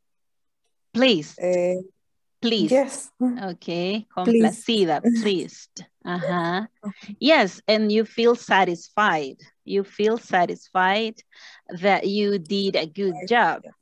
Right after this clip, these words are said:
Speaker 1: Okay, solving the
Speaker 2: Yes.
Speaker 1: problem. Yes, that's, that's, uh, and
Speaker 2: That's
Speaker 1: and
Speaker 2: the
Speaker 1: other
Speaker 2: best.
Speaker 1: way, yes. I-, in other way, it doesn't have any comparison.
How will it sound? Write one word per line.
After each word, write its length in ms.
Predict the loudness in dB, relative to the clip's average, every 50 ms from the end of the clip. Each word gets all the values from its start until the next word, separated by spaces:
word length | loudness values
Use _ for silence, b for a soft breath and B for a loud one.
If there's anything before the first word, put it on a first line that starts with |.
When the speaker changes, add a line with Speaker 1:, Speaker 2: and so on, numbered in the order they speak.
| _
Speaker 1:
Okay, 380 | -10 -10 -8 -8 -4 -4 -4 -4
solving 480 | -2 0 0 0 0 0 -2 -6 -6 -6
the 80 | -6
Speaker 2:
Yes. 80 | -6 0
Speaker 1:
problem. 360 | 2 4 4 4 2 -2 -4 -2
Yes, 420 | 0 0 0 0 -2 -10 -16 -8 -2
that's, 420 | -2 -2 -2 -2 -10 -12 -20 -20 -20 -18
that's, 640 | -8 0 2 4 4 4 2 -2 -10 -20 -14 -8
uh, 440 | -4 -2 0 0 2 2 2 0 0 -2
and 380 | -4 -6 -6 -4 -6 -8 -10 -12 -16 B B B B B B B B B
Speaker 2:
That's 180 | 2 2 4 4
Speaker 1:
and 240 | 4 4 4 4
Speaker 2:
the 120 | 4 4 6
Speaker 1:
other 320 | 6 6 6 8 6 6 4
Speaker 2:
best. 100 | 2 2
Speaker 1:
way, 400 | 2 2 4 4 2 0 -2 -6 -10 _ _ _ -8
yes. 580 | -6 -2 -2 0 0 -2 -2 -4 -10 -14 -20 -10 -4 -4
I-, 140 | -4 -4 -2
in 360 | -2 -2 0 0 0 -2 -2
other 340 | 0 0 0 0 0 -2 -4
way, 300 | -2 0 0 2 0 0
it 240 | -2 -4 -6 -4 0
doesn't 380 | 0 0 0 -2 -4 -8 -8
have 280 | -4 -4 -4 -4 -4 _ -6
any 240 | -4 -4 -4 -4 -6
comparison. 920 | -8 -8 -10 -10 -8 -4 -4 -4 -4 -4 -8 -10 -14 -20 -18 -18 -20